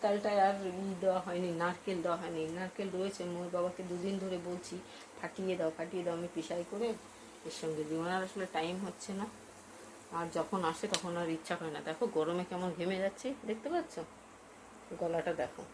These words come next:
পুরো দরদর করে জল পড়ছে ঘেমে ঘেমে। তো আজকে এই বড়াগুলো নারকেল ছাড়াই হচ্ছে। এর আগের দিন বানিয়েছিলাম নারকেল, দুধ সবগুলোই দিয়েছিলাম। আজকেও দুধ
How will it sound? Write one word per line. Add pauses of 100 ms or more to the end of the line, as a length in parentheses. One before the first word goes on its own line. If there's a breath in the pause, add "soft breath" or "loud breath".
(1080)
পুরো
দরদর
করে (1300)
জল (100)
পড়ছে (320)
ঘেমে
ঘেমে। (1700)
তো
আজকে
এই (320)
বড়াগুলো (120)
নারকেল (100)
ছাড়াই
হচ্ছে। (1400)
এর
আগের
দিন
বানিয়েছিলাম
নারকেল,
দুধ (140)
সবগুলোই
দিয়েছিলাম।
আজকেও
দুধ